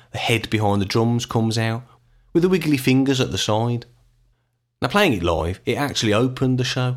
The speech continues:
on this tour, and I don't think we'd have had Eddie come on stage for this, not, not for the first song, like, like we get in the video. But it did move down the set when Bruce returned in nineteen ninety-nine for the Ed Hunter tour. It was sort of mid-set.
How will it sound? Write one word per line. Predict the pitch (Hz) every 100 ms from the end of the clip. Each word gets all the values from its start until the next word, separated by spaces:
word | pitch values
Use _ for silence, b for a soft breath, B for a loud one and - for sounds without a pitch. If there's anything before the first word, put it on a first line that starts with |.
| -
on | 120
this | 120 -
tour, | - 123 120 120 b b b b b -
and | 127
I |
don't | - 135
think | 120
we'd | 104
have | 101
had | 120 131
Eddie | 135 131 131 131 -
come | - 131
on | 127
stage | - 127 127 127 127
for | 123
this, | 123 123 - - _ -
not, | -
not | 120 98
for |
the | 82
first | 110 98 -
song, | 110 95 80 82 b b
like, | 98 95 -
like | 90 82
we | 90
get | 87
in | 98
the |
video. | 101 110 113 110 120 _ _ _ b b b _ _ _ _ _
But | 165 175
it | 175 -
did | -
move | 127 117 127
down | 165 165
the | 165
set | - 165 -
when | 120
Bruce | 101 131 143 -
returned | - - 139 135 123
in |
nineteen | 117 110 107 104
ninety-nine | 104 101 107 104 113 123 127 -
for | 113
the | 113 107
Ed | 98
Hunter | - 107 120 127
tour. | 127 120 117 113 -
It | 143
was | 139
sort | 110
of | 113
mid-set. | 120 127 - 131 123 -